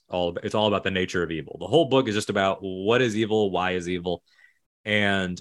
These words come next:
reading about that and reading about the human instinct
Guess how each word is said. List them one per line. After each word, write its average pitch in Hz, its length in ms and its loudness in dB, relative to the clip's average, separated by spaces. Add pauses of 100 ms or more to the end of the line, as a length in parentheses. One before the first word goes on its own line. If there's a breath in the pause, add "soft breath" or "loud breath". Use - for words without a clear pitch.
reading 117 380 2
about 98 380 -2
that 80 280 -2 (200)
and 104 200 -2
reading 101 280 0
about 90 400 -4 (160)
the 95 140 -4
human 131 680 -2
instinct 107 680 -4